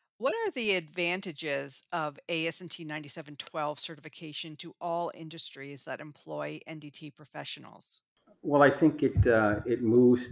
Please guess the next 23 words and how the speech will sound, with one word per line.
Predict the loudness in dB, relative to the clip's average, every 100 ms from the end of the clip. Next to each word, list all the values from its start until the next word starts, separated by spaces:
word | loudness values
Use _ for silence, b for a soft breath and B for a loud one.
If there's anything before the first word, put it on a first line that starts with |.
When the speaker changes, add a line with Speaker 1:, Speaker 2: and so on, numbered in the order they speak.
| -12
Speaker 2:
to | 0 2 4
the, | 2 2 0
like | 0 2
I |
said | 2 2 2
before, | 4 4 4
the | 2
next | 2 0 -2
phase. | -4 0 2 0 -2 -8 B B B
So | -2 4 6 6
industry | 8 8 8 0 2
as | 4
a | 4
whole | 4 6 4 2
globally | 4 4 4 -2 -6 -8 -12 _ _ _ -4
is | -4 0
looking | 2 2 2 0
for | 0 0 0
both | 2 2 4 4 0 -8 -8
a | -8
theoretical | -2 0 4 6 6 6 2 -2
examination | 0 0 2 0 -2 -4 -8 -8 -6 -6 -12 _ _ _ -20
part | -2 4 4 2